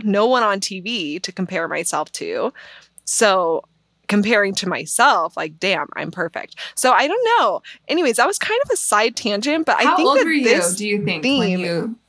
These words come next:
Speaker 2: felt
Speaker 1: is coming
Speaker 2: that?
Speaker 1: around. Um, I think I was
Speaker 2: Like,
Speaker 1: probably,
Speaker 2: six
Speaker 1: like
Speaker 2: or seven or, like, ten?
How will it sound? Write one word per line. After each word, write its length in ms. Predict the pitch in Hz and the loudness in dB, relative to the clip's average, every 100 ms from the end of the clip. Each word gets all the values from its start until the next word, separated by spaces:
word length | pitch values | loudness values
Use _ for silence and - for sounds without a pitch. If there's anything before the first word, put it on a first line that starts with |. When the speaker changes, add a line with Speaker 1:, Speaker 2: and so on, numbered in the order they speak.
| - | -2
Speaker 2:
felt 160 | 180 - | 0 0
Speaker 1:
is 40 | |
coming 260 | - 247 214 | 0 0 0
Speaker 2:
that? 60 | |
Speaker 1:
around. 400 | 190 196 - - - - - - - | 0 0 -4 -8 -20 -20 -18 -10 4
Um, 260 | 240 240 | 4 4
I 120 | 226 233 | 2 -2
think 240 | 285 381 | -4 0
I 100 | 554 | 2
was 100 | 480 | 2
Speaker 2:
Like, 80 | 202 | 2
Speaker 1:
probably, 280 | - 247 220 | 2 4 2
Speaker 2:
six 100 | 226 | 2
Speaker 1:
like 200 | 240 208 | 2 0
Speaker 2:
or 80 | 196 | -2
seven 360 | - 196 208 208 | -2 -2 0 -2
or, 40 | |
like, 160 | 165 147 | -2 -6
ten? 480 | - 160 196 208 | -2 -2 0 -8